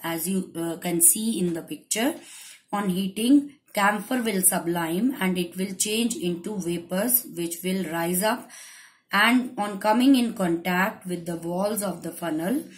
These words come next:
the vapors will cool down and will again changed back into a solid state. In this way,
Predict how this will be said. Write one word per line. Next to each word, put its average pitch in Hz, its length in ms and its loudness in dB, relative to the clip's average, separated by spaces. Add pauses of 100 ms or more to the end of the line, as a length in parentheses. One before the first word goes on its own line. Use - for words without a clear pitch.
(240)
the 180 120 0
vapors 214 580 0
will 185 220 0
cool 170 320 0
down 165 520 0
and 196 400 0 (180)
will 180 220 -2
again 190 580 2 (320)
changed 240 640 2
back 175 500 -2
into 170 400 -2
a 185 60 0
solid 180 640 -2 (220)
state. - 540 2 (260)
In 220 260 0
this 285 300 4
way, 170 260 0